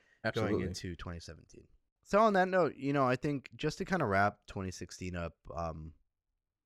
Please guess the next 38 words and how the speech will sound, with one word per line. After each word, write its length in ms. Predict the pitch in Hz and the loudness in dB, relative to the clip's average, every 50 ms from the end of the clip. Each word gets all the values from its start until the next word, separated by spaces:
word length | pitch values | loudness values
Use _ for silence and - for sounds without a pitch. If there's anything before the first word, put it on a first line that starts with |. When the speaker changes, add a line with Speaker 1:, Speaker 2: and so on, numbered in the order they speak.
| _ _ - | _ _ 0
Speaker 1:
I 80 | 120 123 | 2 6
do 160 | 135 160 170 | 8 8 8
wanna, 200 | 143 120 113 110 - | 8 6 4 2 2
I 120 | - 110 | 0 4
do 120 | 107 131 139 | 6 8 8
wanna 140 | 135 123 113 | 8 8 6
make 140 | 113 - | 4 4
a 60 | 117 107 | 4 4
note 280 | 110 117 107 101 - | 6 6 6 6 4
that 160 | 107 98 82 | 4 2 4
we 260 | 90 113 117 120 120 - | 4 4 6 6 6 4
are, 540 | - 98 101 101 101 98 101 98 98 - - _ _ _ _ _ _ _ _ _ _ - | 4 4 4 4 6 4 4 2 0 -2 -8 _ _ _ _ _ _ _ _ _ _ 0
I 60 | 120 | 0
think, 160 | 117 117 107 | 2 2 2
almost 320 | 101 127 127 113 - - - - | 2 2 2 2 2 0 -2 0
to 80 | - 113 | 2 2
the 100 | 113 104 | 2 2
year 500 | 101 104 117 120 110 98 92 92 - - _ _ _ _ _ _ _ - | 2 2 4 4 4 2 0 -4 -8 -12 _ _ _ _ _ _ _ -6
recording 560 | 107 - - - 123 117 107 101 98 101 101 - | -4 -4 2 4 6 6 6 4 2 0 0 0
episode 380 | 107 101 107 104 - 117 104 | 0 0 0 2 2 2 2
one 160 | 101 107 107 | 2 2 0
of, 120 | 101 92 98 | 0 0 -2
of 260 | - 101 101 98 - | -4 -4 -6 -6 -4
twenty 220 | - - 113 104 | -4 -2 -2 -2
seventeen 540 | 101 - 107 98 98 - - 107 101 95 95 87 | 0 0 0 -2 -2 -2 -2 -2 -2 -2 -2 -4
around 160 | 95 98 98 95 | -4 -4 -4 -4
the 60 | 98 | -4
same 160 | - - 101 | -4 -6 -4
time 180 | - 117 101 95 | -4 -4 -2 -2
we 100 | 95 92 | -2 -2
did 140 | 95 92 | -2 -2
our 80 | 92 90 | -2 -4
first 280 | - - 104 98 - - | -2 -2 -2 -2 -2 -4
episode 320 | 85 - - - 87 90 | -6 -6 -8 -6 -6 -6
of 80 | 90 - | -6 -8
twenty 220 | - - 87 87 | -10 -10 -10 -8
sixteen. 420 | - - 90 - - - - - - | -8 -10 -12 -12 -14 -16 -18 -10 -4
Speaker 2:
Really? 300 | 117 151 294 339 320 | -2 -2 0 -2 -4